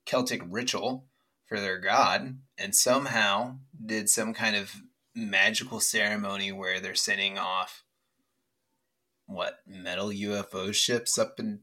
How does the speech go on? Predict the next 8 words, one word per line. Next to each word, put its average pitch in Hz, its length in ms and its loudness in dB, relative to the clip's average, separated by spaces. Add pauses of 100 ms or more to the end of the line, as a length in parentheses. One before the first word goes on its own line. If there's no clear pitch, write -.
(120)
the - 220 -6 (340)
future? 131 560 -2 (220)
I'm 120 100 -6
not 151 160 -2
sure 175 160 2
how 156 140 4
that, 147 180 6
how, 135 440 -8